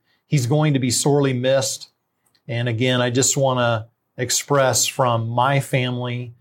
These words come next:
to the Seats family that we love you.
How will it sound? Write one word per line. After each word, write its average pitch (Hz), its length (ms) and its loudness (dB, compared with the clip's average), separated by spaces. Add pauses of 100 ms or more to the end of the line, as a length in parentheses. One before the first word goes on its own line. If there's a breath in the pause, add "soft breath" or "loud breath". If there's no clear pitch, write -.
(140)
to 139 100 -2
the 117 120 0
Seats 143 420 2
family 120 600 -4 (300)
that 131 180 2
we 135 100 4
love 123 300 2
you. 139 320 -2